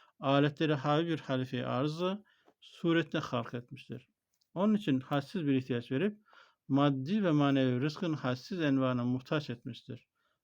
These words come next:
Maddi ve manevi rızkın, yani sadece maddi yiyecek içecek manasında değil, manevi rızkımızda, rızk yönünde de çok şeye ihtiyacımız var bizim.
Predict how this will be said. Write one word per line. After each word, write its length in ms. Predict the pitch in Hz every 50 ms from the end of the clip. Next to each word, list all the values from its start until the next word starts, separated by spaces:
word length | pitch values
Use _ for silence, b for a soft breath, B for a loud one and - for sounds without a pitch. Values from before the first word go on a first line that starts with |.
| _ -
Maddi 640 | 139 131 131 135 131 123 127 131 139 170 208 226 220 214 _ -
ve 160 | 147 131 127
manevi 720 | 127 127 127 127 127 131 131 131 131 131 131 135 147 143
rızkın, 400 | 120 113 - - - 110 113 127
yani 360 | 135 135 139 139 131 127 123 - b b b b b b b b b _
sadece 420 | - - - 151 151 147 143 147
maddi 360 | 143 143 143 143 143 135 135
yiyecek 360 | 139 139 139 139 135 135 139 135
içecek 260 | - - 147 127 127
manasında 380 | 139 135 135 131 131 143 139
değil, 120 | 165 196 180
manevi 500 | 147 135 131 135 135 135 139 139 135 135
rızkımızda, 600 | 135 131 - - 143 143 139 135 156 151 139 143
rızk 200 | 143 135 - - - - -
yönünde 360 | 151 139 143 143 156 175 160
de 60 | 143
çok 220 | 143 - 135 123
şeye 180 | - - 127 120
ihtiyacımız 500 | 120 - - 120 117 113 117 117 117 120
var 180 | 117 113 113 110
bizim. 280 | 113 113 120 131 127